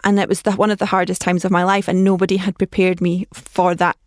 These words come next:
phase because nobody spoke about it. And I found that, you know, I didn't have an eating disorder, and it wasn't to that extent, but I,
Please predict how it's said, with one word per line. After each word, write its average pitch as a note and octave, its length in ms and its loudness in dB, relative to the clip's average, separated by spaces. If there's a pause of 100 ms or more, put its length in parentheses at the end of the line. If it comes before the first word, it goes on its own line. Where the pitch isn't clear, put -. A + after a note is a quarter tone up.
(120)
phase E3 400 0
because - 340 -4
nobody E3+ 220 0
spoke - 260 -2
about F#3+ 320 -4
it. - 80 0
And F3 140 0
I F3 100 0
found F3 360 -2
that, - 260 -2
you C4 80 4
know, G3+ 100 4
I A3 80 2
didn't A3 220 0
have G3 340 -2 (160)
an G#3 80 4
eating G3+ 260 0
disorder, G3 440 2
and F#3 100 0
it - 60 -6
wasn't G#3+ 320 0
to G#3+ 80 -2
that G3 100 2
extent, - 300 -2
but - 120 -2
I, G#3+ 120 2